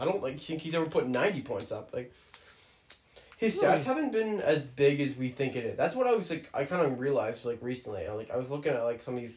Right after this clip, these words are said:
Speaker 1: 'cause when there's no hockey going on, like, I just, like, look at stats, 'cause that's all you, like, so, what do you think his best season was for points?
Speaker 2: Ninety?
Speaker 1: Eighty-one. His second best was seventy-six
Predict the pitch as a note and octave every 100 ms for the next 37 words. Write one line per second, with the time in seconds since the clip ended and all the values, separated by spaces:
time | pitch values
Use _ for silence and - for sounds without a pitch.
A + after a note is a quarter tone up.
0 | _ D#3 C#3+ - _ - D#3+ D#3 C3 C#3+
1 | D3 C#3 C3 B2+ B2+ A#2 A#2 A2+ A2+ A#2+
2 | B2 - B2 - A#2 B2 A#2+ - - A#2+
3 | A#2 G#2 - A2+ G#2+ A2+ - A#2+ A#2 A#2+
4 | A2+ - _ _ _ - _ _ _ -
5 | C3+ B2+ - C#3+ C#3 C3+ C3+ C3+ C3+ C3
6 | B2 - _ _ _ _ _ _ _ _
7 | D3 D3 E3 F#3+ G3+ D3+ D3 C#3+ - C#3+
8 | B2 A#2 - A#2 A#2+ G#2 G#2 - _ _
9 | _ _ _ _ _ _ _ _ _ _
10 | _ _ _ _ _ _ _ _ C#3 C3+
11 | C#3+ F3 G3 - _ - C#3 C3+ B2+ B2
12 | A#2 G#2 - _ _ _ _ _ _ _
13 | _ _ _ _ _ _ _ _ _ C#3+
14 | C#3 D3 D#3 D3+ C#3 C#3 - C#3+ C#3 C3+
15 | C3+ B2+ B2 - - - C#3 C#3+ C3+ -
16 | - B2 F3 -